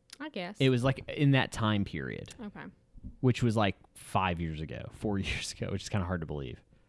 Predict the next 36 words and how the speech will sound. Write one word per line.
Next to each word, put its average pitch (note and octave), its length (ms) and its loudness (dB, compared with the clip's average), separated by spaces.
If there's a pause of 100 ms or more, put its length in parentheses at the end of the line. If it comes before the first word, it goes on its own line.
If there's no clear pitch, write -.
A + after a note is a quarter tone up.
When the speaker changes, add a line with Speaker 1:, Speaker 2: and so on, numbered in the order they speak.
(420)
Speaker 2:
Right? G2+ 260 -2 (500)
Yeah. A#2 240 0 (1600)
Yeah, A#2+ 260 2
it C2+ 80 -6
was. A2 340 -2
It A#2 60 0
was B2 100 4
a D3 40 4
long C#3+ 140 4
time F#2+ 200 0
ago. C2+ 140 -6
It - 600 -18
was A2 80 -8
a G2+ 40 0
long F2 120 0
time C#2+ 180 -4
ago. A#1+ 140 -10 (140)
'Cause A2 140 -2
those A#2 160 4
shows, A2+ 320 4
like, F#2 260 -2
come G2+ 160 -4
out F2 120 0
every D#2 140 -4
two - 160 -6
years. B1 400 -8 (1120)
Like, A#2 200 2
season C#3+ 340 4
two B2+ 200 4
of A2 60 2
Westworld G#2+ 460 2
came G#2 240 2
out F2 280 2 (360)
in F#2+ 180 0
twenty E2 500 -2 (720)
eighteen. C2+ 520 -6